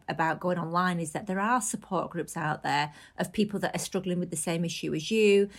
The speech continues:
And it's really interesting to hear what's worked for others, which is what you were saying. You know, the,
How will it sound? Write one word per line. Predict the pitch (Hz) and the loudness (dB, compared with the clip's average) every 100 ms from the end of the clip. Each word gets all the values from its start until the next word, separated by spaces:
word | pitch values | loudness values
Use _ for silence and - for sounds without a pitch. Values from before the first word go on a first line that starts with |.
| - | -6
And | 240 | -2
it's | 262 - | -2 -2
really | 330 330 | -2 -2
interesting | 320 277 - 180 | -2 -4 0 0
to | 185 | 0
hear | 180 185 | 0 2
what's | 175 - | 0 0
worked | 190 180 | -4 -2
for | 196 | -4
others, | 226 175 - - | -2 -2 -4 -6
which | 185 | -8
is | 202 | -6
what | 180 | -4
you | 233 | 0
were | 320 | 0
saying. | - 151 156 | 0 -2 -2
You | |
know, | 180 151 | -2 -2
the, | 160 185 | -2 -4